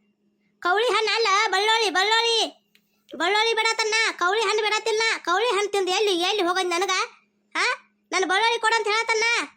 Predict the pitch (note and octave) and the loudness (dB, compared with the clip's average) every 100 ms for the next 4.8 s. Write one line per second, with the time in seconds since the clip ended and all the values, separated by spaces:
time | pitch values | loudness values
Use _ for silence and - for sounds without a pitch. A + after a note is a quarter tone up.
0 | - E4 F4+ A4+ B4+ F4+ - - - F4 | -6 -2 0 2 2 0 -2 -10 -6 -2
1 | F#4 G#4 A4 E4+ G#4+ G#4 G#4 G#4 G4+ G4+ | 0 0 2 0 0 2 2 0 0 0
2 | G4+ F4 G4+ G#4+ F4+ G#4 F#4 G4 G4 F4+ | -2 0 0 0 0 0 0 0 0 0
3 | G4 F#4+ G#4 G4+ G4+ F#4+ G4 G#4+ G#4 E4+ | 0 -2 0 0 0 0 0 0 0 0
4 | F#4+ A4 A4 G#4 G#4+ F#4 F#4+ | 0 0 0 0 0 0 0